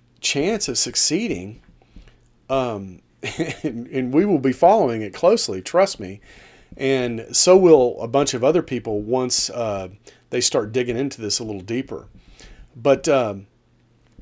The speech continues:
I don't, I don't think there's any question that, um, uh, the three hundred and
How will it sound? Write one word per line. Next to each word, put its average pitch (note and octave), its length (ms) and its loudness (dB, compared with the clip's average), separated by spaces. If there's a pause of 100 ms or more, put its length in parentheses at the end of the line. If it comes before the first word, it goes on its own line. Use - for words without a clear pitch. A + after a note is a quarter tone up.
(240)
I C#3+ 100 -2
don't, F3+ 240 0
I E3 80 0
don't G3+ 160 4
think G3 160 2
there's C#3 340 0
any A#3+ 260 2
question A2 760 -2 (640)
that, B2+ 520 2
um, G2 540 -6 (200)
uh, E2 340 -14
the A2 420 -10
three F#3 320 2
hundred D#3 260 2
and A2 160 -8